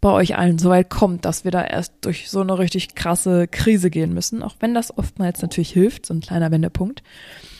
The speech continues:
Ähm, genau, und dann schau gerne auch nochmal bei Instagram vorbei, da werde ich auch noch mehr mit diesen Farbe-, Farbampeln arbeiten, da gibt's mehr Übungen, da kannst du dich gerne mal durchklicken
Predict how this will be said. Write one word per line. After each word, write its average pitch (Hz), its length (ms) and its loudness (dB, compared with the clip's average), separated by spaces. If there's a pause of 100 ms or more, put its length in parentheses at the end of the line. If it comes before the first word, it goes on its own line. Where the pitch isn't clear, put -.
(440)
Ähm, 170 680 -2
genau, 175 360 2
und 170 200 -4
dann 175 140 0
schau 190 260 0
gerne 190 340 2
auch 185 80 0
nochmal 185 220 4
bei 180 100 2
Instagram 185 340 -2
vorbei, 175 460 0
da 175 160 2
werde 175 160 0
ich 180 80 -2
auch - 60 -2
noch 180 120 0
mehr 190 120 4
mit 180 140 2
diesen 170 160 2
Farbe-, 190 460 2 (220)
Farbampeln 202 1040 0 (480)
arbeiten, 196 680 2
da 175 80 -2
gibt's - 260 -8
mehr 190 180 0
Übungen, 202 440 4
da 175 100 0
kannst - 280 -8
du - 40 -14
dich - 180 -12
gerne 175 240 0
mal 170 180 0
durchklicken 185 680 -4